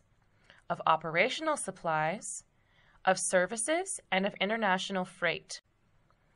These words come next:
For your convenience, notice that programmatic supplies are further distinguished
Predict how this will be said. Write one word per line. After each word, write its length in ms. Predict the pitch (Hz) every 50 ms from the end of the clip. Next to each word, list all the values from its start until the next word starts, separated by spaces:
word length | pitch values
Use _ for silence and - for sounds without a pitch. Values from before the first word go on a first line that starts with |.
| - - _ _ _ _
For 160 | - - -
your 160 | 214 196 233 269
convenience, 960 | - 381 359 320 247 254 294 294 208 175 165 165 170 - - - - - _ _ _ _ - 190
notice 640 | 190 190 190 208 - 226 180 170 170 - - - - -
that 200 | 190 175 - -
programmatic 840 | - - 208 196 202 202 208 247 247 233 208 185 185 185 190 -
supplies 680 | - - - - - 208 208 196 170 156 151 160 160 - - -
are 160 | - - - 165
further 520 | - - - - 220 247 262 262 262 262
distinguished 920 | 254 262 247 - - - 202 202 196 190 190 - - - - - - -